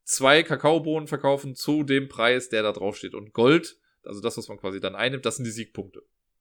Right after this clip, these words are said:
Es gibt auch einfach so Felder, wo man Gold bekommt. Das kriegt man dann direkt als Siegpunkte.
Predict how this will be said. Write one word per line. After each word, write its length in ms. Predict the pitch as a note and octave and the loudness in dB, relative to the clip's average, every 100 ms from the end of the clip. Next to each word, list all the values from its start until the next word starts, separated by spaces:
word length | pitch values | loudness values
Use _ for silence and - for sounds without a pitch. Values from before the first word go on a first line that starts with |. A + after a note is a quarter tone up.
| _ _ _ _ _ | _ _ _ _ _
Es 140 | - - | -12 -2
gibt 160 | D#3+ | 0
auch 80 | C3+ | 2
einfach 180 | A2+ A2 | 0 -2
so 180 | A#2 F3 | 2 2
Felder, 300 | F3 D#3+ C#3 | 4 2 2
wo 60 | |
man 140 | C#3 C3 | 0 0
Gold 260 | C3+ D3 | 2 0
bekommt. 420 | D3 - C#3+ D3+ - | -4 -2 -4 -4 -14
Das 100 | - | -10
kriegt 140 | A2 | -8
man 80 | G2 | -8
dann 80 | F2+ | -6
direkt 180 | B2+ | -4
als 140 | C3 B2+ | -4 -6
Siegpunkte. 500 | C3+ C#3+ C#3 D3 | -4 -4 -2 -4